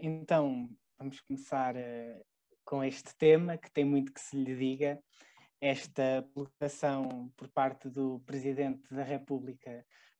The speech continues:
de três documentos, eh, aprovados pela Assembleia, eh, de forma a aumentar, eh, os apoios sociais. Eh, passamos uma situação difícil e todos sabemos muito bem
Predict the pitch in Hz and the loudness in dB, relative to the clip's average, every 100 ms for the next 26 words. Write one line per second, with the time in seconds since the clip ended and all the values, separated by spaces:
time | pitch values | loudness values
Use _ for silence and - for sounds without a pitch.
0 | - 131 139 135 135 135 147 139 135 139 | -6 0 2 2 -2 -2 0 0 -2 -10
1 | - 143 139 127 - 123 117 - 147 135 | -4 -2 -2 -4 -8 -12 -12 -16 -10 -6
2 | 123 123 120 139 131 135 131 - 135 135 | -4 -4 -6 -6 0 0 0 -2 2 2
3 | 131 143 131 135 131 123 120 117 - - | 0 -2 -2 2 2 2 -2 -6 -10 -20
4 | _ _ 143 139 139 156 143 143 143 147 | _ _ -2 -2 0 2 2 4 4 4
5 | 151 151 147 160 143 131 123 117 117 139 | 2 0 0 2 4 2 -2 -6 -6 -6
6 | 127 127 127 135 139 123 - - - - | -4 -4 -4 -4 -4 -8 -10 -18 -8 2
7 | 156 165 175 196 - - - - - - | 4 4 2 -4 -10 -14 -20 -20 -20 -20
8 | - - 180 175 170 165 156 151 143 - | -20 0 4 6 6 6 6 6 4 0
9 | - 156 170 156 147 143 151 156 135 135 | -8 -2 0 2 0 0 -2 0 -2 0
10 | 127 127 - 120 123 - 127 120 113 113 | -4 -6 -10 -10 -12 -12 -8 -8 -8 -10
11 | 113 113 - _ 156 156 147 - 160 147 | -12 -14 -18 _ 10 10 8 6 8 10
12 | 147 139 135 139 139 139 139 135 143 143 | 8 6 2 2 2 0 -2 0 2 2